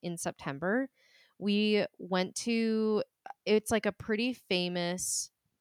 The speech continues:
restaurant and hotel, and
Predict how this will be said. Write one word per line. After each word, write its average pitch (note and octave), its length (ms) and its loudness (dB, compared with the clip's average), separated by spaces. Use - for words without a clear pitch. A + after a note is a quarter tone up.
restaurant E3+ 760 -2
and E3+ 120 -4
hotel, D#3+ 880 -4
and D#3 480 -4